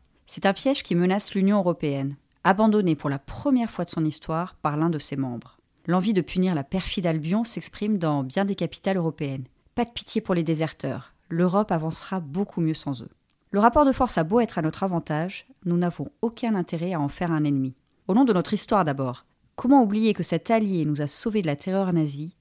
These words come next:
et sacrifié des milliers de jeunes pour notre liberté ? Comment oublier qu'avant de sombrer dans le populisme, le Royaume-Uni a d'abord été la capitale du commerce, du libéralisme et de la démocratie ?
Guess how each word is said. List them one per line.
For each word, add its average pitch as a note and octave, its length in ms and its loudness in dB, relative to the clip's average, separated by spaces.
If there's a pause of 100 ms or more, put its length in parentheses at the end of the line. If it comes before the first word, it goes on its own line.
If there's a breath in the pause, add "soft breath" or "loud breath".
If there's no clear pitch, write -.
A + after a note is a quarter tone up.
et D#3+ 60 -2
sacrifié - 560 -4
des D3 120 -2
milliers G3+ 400 2
de E3+ 120 0
jeunes D#3+ 300 -2
pour D3+ 160 -4
notre C#3+ 220 -4
liberté ? D#3+ 520 -8 (320)
Comment C4+ 260 6
oublier A#3+ 280 6
qu'avant F3 220 2
de D#3+ 80 2
sombrer G#3+ 380 0
dans E3+ 120 2
le D3 80 0
populisme, A3 800 0
le D#3+ 140 0
Royaume-Uni G#3+ 500 4
a G#3+ 60 0
d'abord F#3 240 2
été F#3 180 0
la D#3 80 0
capitale F3+ 400 -4
du C#3 140 -6
commerce, G#3+ 560 0
du E3 100 -4
libéralisme G#3 840 0
et E3 80 0
de E3 80 0
la D#3 100 2
démocratie ? F#3+ 680 0